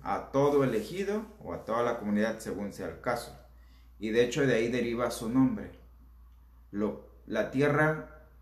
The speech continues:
la pueden usar de manera común todos los ejidatarios legalmente reconocidos. Es sumamente importante tener en cuenta que algunos ejidos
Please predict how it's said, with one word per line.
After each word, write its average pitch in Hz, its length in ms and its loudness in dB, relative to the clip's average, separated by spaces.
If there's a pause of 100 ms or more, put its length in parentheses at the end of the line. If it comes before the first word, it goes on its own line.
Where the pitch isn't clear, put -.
(1120)
la 110 300 -4
pueden 139 640 2
usar 127 760 -2
de 98 140 -8
manera 120 400 -2
común 143 500 -2 (360)
todos 120 500 0 (360)
los 98 160 -6
ejidatarios 104 800 -4
legalmente 101 840 -2
reconocidos. 127 640 -4 (960)
Es 135 160 6
sumamente 165 420 4
importante 160 500 4
tener 147 280 0
en 151 200 0
cuenta 156 760 0 (920)
que 117 280 2
algunos 131 400 2
ejidos 160 640 -4